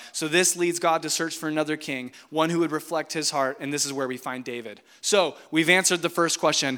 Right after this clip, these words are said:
how do we get to David? Second question I want to answer tonight, who is David? What is his story? Okay, are you tracking with me? Are you guys doing okay? We're gonna keep going. We meet David in First Samuel chapter sixteen.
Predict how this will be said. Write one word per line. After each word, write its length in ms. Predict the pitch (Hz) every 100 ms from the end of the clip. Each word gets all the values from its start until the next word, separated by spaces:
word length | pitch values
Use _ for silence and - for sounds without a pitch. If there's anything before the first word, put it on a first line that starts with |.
| -
how 220 | - 175 175
do 100 | 170
we 80 |
get 200 | 170 175
to 100 | 170
David? 400 | 156 156 143 135 - -
Second 460 | - 208 202 202
question 380 | - 175 - 175
I 20 |
want 160 | 165 160
to 80 | 160
answer 220 | 151 156
tonight, 340 | 160 147 135 - -
who 220 | 214 226
is 240 | 208 214 -
David? 460 | 170 160 160 156 - -
What 220 | 160 170
is 160 | 170 170
his 120 | 160
story? 520 | - 156 139 117 107 - -
Okay, 400 | 151 196 151 113 - -
are 60 | 160
you 100 | 170
tracking 360 | 202 196 185
with 160 | 165 147
me? 240 | 139 113 - - - -
Are 80 |
you 80 | 156
guys 200 | 170 165
doing 240 | 170 180 175
okay? 340 | 170 165 123
We're 200 | 117 156
gonna 180 | 170 170
keep 200 | 175 151
going. 360 | 151 131 107 - - - - - - -
We 180 | 190
meet 360 | 196 214 247 180
David 440 | 190 196 180 165
in 100 | 147
First 480 | 147 - 185 190 -
Samuel 520 | 180 160 156 151 147
chapter 360 | 151 160 143 147
sixteen. 600 | - 135 - - 107 98